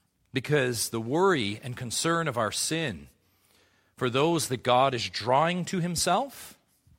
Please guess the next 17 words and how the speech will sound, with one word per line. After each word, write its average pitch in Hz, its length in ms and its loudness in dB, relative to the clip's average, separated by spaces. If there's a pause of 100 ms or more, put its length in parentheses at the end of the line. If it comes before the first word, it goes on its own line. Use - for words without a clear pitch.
(460)
if 123 140 -4
you're 196 160 6
under 185 220 4
that 151 360 6
burden 180 320 2
this 143 240 -2
morning, 120 360 -2
that 156 200 8
anxiety 147 760 4
of 117 100 -4
the 104 80 -6
second 156 560 0
death 117 480 -2 (100)
that 117 140 -6
you 120 120 -4
will 117 120 -4
face, - 600 -2